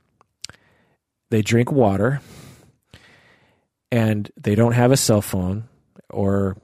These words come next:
anything. And they just sit or kinda wander around their corner of the wilderness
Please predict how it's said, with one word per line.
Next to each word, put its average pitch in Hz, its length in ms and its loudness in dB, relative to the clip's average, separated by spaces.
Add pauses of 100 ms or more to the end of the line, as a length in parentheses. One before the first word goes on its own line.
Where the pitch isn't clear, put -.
(160)
anything. 92 540 -8 (840)
And 113 180 0
they 117 100 4
just 117 420 0 (800)
sit - 540 2 (200)
or 117 120 4
kinda 113 300 2
wander 117 440 4
around 110 380 4
their 107 160 2
corner 110 440 0
of 95 80 -2
the 95 100 -2
wilderness 98 800 -2